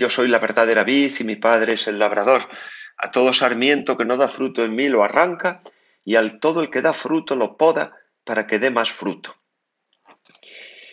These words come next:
Eh, seguramente el árbol de la iglesia tenía muchas hojas y poco fruto. Es decir, muchas hojas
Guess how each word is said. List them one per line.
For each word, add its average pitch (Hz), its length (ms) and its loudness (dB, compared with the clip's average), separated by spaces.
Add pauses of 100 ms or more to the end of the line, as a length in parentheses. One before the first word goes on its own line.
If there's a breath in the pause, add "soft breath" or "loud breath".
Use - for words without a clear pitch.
(380 loud breath)
Eh, - 760 -16
seguramente 156 1080 2
el 123 240 -4
árbol 165 320 2
de 139 100 -2
la 135 100 2
iglesia 156 580 -2 (1400)
tenía 120 540 2 (280)
muchas 156 480 -4
hojas - 600 -2 (960)
y 107 120 -4
poco 156 280 0
fruto. - 420 -8
Es - 680 -20
decir, 95 140 -4
muchas 101 300 -2
hojas 170 420 2